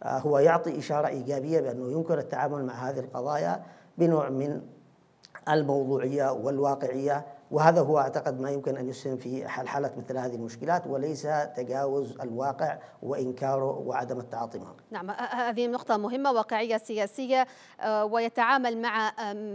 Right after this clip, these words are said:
Speaker 2: ما يحدث حاليا بالواقع بمسؤولية عالية وعدم تجاوز ما حدث من اختلالات التي شابت هذه، آه، آه، الوحدة كما تحدثت. دعنا أيضا نسمع، آه، من السيد عبد الله عوبل وزير،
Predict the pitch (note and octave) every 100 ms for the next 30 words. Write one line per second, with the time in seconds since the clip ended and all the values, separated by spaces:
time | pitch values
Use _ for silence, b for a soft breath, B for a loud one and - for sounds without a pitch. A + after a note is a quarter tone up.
0 | G3+ A3 B3+ B3+ B3+ - A#3 A3+ G#3+ G3+
1 | F#3 F#3 F#3+ A3 - G#3+ - G#3+ G#3 A3+
2 | A#3 - G#3+ G3 A3 G#3+ - A3+ A#3 A3
3 | G3 G#3+ A#3+ A#3 G#3+ G3+ A3 A3 B3+ G#3
4 | C4 C4 G#3+ F3 F#3 B B B G#3+ G3+
5 | A3+ G#3 G#3+ G3+ A3 G#3 - G#3 G3+ G#3+
6 | G3+ G#3 G3+ - G3+ A3 G3+ G3+ A3 G3+
7 | G3+ G#3 - G3+ - G3+ G3+ G3+ B3 A3+
8 | A3 G#3+ G3+ G#3+ A3 G#3+ C#4+ - C#4 B
9 | B C#4+ C#4+ D4 D4 C4+ C4 A#3+ G#3 D#3
10 | - B - G#3 A3 G#3+ A3+ G#3+ G3 F#3+
11 | A3 G#3 G3 B3 G3 G3 G3 F#3+ G#3+ G#3
12 | F#3+ F#3+